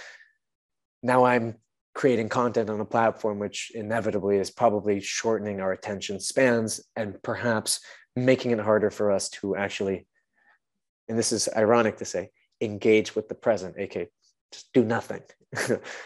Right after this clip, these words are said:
So that's something I'm, I struggle with, right? Because I want people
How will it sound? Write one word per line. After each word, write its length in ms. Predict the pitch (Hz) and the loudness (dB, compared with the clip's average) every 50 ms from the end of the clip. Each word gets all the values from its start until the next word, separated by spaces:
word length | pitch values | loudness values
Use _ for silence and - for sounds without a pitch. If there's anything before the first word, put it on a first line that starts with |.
| - - - - _ _ _ _ _ _ - | -18 -20 -20 -20 _ _ _ _ _ _ -10
So 180 | - - 127 110 | 2 2 4 6
that's 200 | 117 117 - - | 6 4 2 2
something 360 | - 123 113 95 110 104 107 | 0 0 0 0 0 0 2
I'm, 160 | 113 127 131 - - | 2 2 0 -2 -4
I 140 | - 113 131 | 2 2 2
struggle 420 | - - - 95 95 80 90 87 87 | 2 2 -2 -2 -2 -2 -2 -4 -4
with, 260 | 87 90 90 - - _ _ | -4 -6 -6 -8 -16 _ _
right? 280 | - 104 98 107 101 - | -2 2 2 2 2 0
Because 400 | - - - 98 87 - - - _ _ _ _ _ _ _ _ _ _ _ _ _ _ _ _ _ _ _ _ _ - - | -4 -6 -4 -4 -4 -4 -6 -10 _ _ _ _ _ _ _ _ _ _ _ _ _ _ _ _ _ _ _ _ _ -16 -4
I 80 | 127 120 | 0 2
want 320 | 107 107 120 127 131 127 | 4 6 6 6 4 4
people 480 | - 131 117 - 107 101 104 101 98 | 0 -2 -2 0 -2 -4 -4 -4 -8